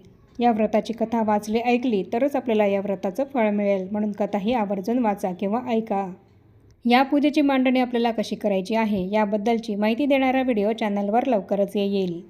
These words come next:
आणि म्हणून तुम्ही इथून पुढचे माझे व्हिडिओ बघत राहा, म्हणजे तुम्हाला या पूजेची मांडणी आपल्याला कशी करायची आहे,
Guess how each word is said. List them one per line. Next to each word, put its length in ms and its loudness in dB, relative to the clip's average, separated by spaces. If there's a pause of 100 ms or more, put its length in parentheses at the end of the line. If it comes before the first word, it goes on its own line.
(240)
आणि 160 2
म्हणून 260 4
तुम्ही 240 0
इथून 240 2
पुढचे 300 -2
माझे 260 0
व्हिडिओ 260 0
बघत 320 -2
राहा, 240 -4
म्हणजे 240 -4
तुम्हाला 420 0
या 160 0
पूजेची 340 0
मांडणी 400 0
आपल्याला 280 -2
कशी 240 -6
करायची 360 -4
आहे, 260 0